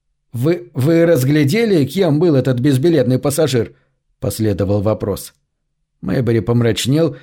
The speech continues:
понимая, что его словам не доверяют. "Так кто же там был?" — не унимался репортёр. "Не знаю", — ответил Мейбери. "Наверное, смерть".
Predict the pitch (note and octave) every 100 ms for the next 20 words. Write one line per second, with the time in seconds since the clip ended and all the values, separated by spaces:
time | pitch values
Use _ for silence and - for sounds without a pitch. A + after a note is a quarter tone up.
0 | _ _ _ A2+ G#2+ C3+ C#3+ B2 - A2
1 | G#2 A2+ A#2 A2 C3+ B2 B2+ A2+ B2 B2
2 | A#2+ F#2+ D#2+ - - _ _ _ _ _
3 | _ _ _ F3 E3+ - B3+ G#3+ C3 C#3+
4 | D#3 D#3+ F3 A#2 - _ _ _ _ A2+
5 | B2 B2 B2+ A#2+ G#2 - A2 A#2+ A#2 A2
6 | F#2 - _ _ _ _ _ _ - D3
7 | G2+ G2 A#2 A2+ B2 A2+ A2 G2+ - _
8 | _ _ _ - F#2+ F#2 G2+ G2 G2 F2
9 | E2+ - _ _ _ _ _ _ C#3+ F#2
10 | G#2+ A#2+ B2+ A#2+ A#2 A#2 A2+ G#2+ G2 -
11 | - A2+ B2 F#2+ -